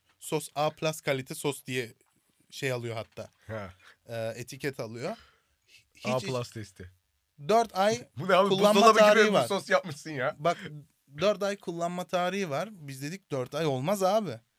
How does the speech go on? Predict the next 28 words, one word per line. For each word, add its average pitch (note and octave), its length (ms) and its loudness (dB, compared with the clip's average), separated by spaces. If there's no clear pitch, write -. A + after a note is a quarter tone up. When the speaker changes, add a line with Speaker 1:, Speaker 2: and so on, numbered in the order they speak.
Speaker 2:
Dört F#2+ 180 -10
ay B2 120 -4
Speaker 1:
Bu B2 40 -4
Speaker 2:
gayet D3 180 4
iyi D3+ 100 2
ya. D#3+ 60 2
Speaker 1:
üretilecek. B2 440 -2
Hayır E3+ 360 -4
abi, A3+ 240 -4
dört D3 220 -2
ay E3+ 140 -2
kullanma E3 400 -4
tarihi F3+ 320 -2
olur F3+ 260 -2
mu? D3 400 -4
Lojistik D#3 460 -2
olarak G3+ 320 -2
hiç, - 440 -14
e, D#3+ 280 0
Speaker 2:
Ha. D3+ 360 2
Speaker 1:
yapabilirtesi F3 720 -2
yok A3 120 4
Speaker 2:
Evet, A3 100 0
Speaker 1:
abi. G3+ 240 4
Speaker 2:
evet, G#2+ 240 -10
Speaker 1:
Sos D3+ 240 0
Speaker 2:
tamam. - 120 -12
Speaker 1:
gelecek, D3+ 640 2